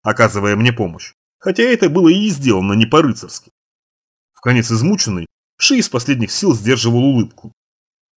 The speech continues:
Это приключение не для рыцаря и не для джентльмена, поэтому тут уж не до правил.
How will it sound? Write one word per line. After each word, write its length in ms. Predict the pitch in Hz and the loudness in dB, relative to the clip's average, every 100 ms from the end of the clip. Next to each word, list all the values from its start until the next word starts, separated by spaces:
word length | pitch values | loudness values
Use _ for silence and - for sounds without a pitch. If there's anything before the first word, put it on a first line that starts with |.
| _ _ | _ _
Это 260 | 180 190 190 | 4 4 4
приключение 680 | 170 170 180 - 214 165 131 | -2 -2 -2 -2 0 2 2
не 120 | 143 | 2
для 200 | 143 156 | 4 4
рыцаря 460 | 208 202 113 85 80 | 4 0 -6 -8 -8
и 160 | 104 | -2
не 120 | 131 | 0
для 160 | 139 147 | 2 0
джентльмена, 680 | 135 208 - 98 87 76 76 _ _ _ - | 0 -2 -2 -4 -6 -10 -20 _ _ _ 0
поэтому 440 | 262 254 208 165 | 4 4 4 0
тут 160 | 226 220 | -2 -6
уж 120 | 180 | -2
не 100 | 185 | 0
до 120 | 135 | 0
правил. 400 | 110 95 113 - | 0 -2 -4 -4